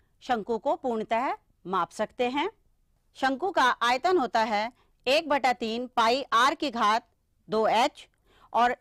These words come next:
इसका वक्र पृष्ठीय क्षेत्रफल होता है पाई आर एल।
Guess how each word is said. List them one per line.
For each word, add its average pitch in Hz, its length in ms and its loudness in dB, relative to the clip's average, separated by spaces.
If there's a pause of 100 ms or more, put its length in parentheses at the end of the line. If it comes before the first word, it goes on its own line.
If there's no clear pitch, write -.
इसका 247 440 0 (340)
वक्र 311 320 0
पृष्ठीय 262 400 -2
क्षेत्रफल 233 480 -2
होता 202 260 -2
है 233 240 -2 (320)
पाई 277 220 4
आर 214 420 2
एल। 165 180 0